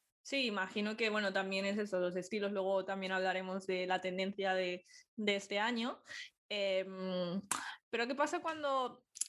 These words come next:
una novia, eh, no tiene en claro? Has dicho que hay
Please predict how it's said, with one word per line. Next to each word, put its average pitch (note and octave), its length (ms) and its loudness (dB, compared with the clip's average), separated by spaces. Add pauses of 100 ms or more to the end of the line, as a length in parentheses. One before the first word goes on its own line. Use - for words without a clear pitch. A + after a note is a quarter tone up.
una C4 300 0
novia, C4+ 580 0
eh, G#3+ 260 -2
no A3+ 320 0
tiene B3+ 380 0
en A#3 120 2
claro? A3+ 440 0
Has A3 100 0
dicho B3 240 -6
que A#3+ 80 2
hay B3 160 2